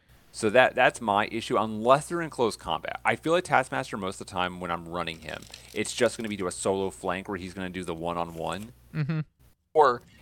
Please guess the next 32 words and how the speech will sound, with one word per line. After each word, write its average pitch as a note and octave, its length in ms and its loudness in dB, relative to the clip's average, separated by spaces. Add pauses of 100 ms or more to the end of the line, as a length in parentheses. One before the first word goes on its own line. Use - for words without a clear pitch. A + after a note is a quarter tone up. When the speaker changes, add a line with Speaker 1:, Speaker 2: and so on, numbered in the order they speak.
Speaker 1:
even G#3 300 -2
sit - 220 0
back. E2 320 6
I've B2 160 4
had C3+ 160 2
games G#2+ 200 -4
where F#2+ 80 -4
he G2 60 -4
just G2+ 160 -2
sits G#2 180 -2
back F2 300 6
and F2+ 160 -4
the F#2 60 2
opponent F2+ 340 -4
doors, F2+ 220 -2
and F2+ 80 -8
I'm F2 60 -6
like, F2 120 -4
"Cool, C3+ 260 4
well, F#2 160 8
I'm G2 160 4
just G#2 140 -10
gonna G#2 80 -8
be F#2 80 -2
a E2+ 60 0
fourth, G#2 280 0
I'm F2+ 160 0
gonna F#2 140 -8
be E2+ 120 -4
a, D#2 100 -6 (120)
a, D#2+ 220 -2 (160)
a D#2 200 -6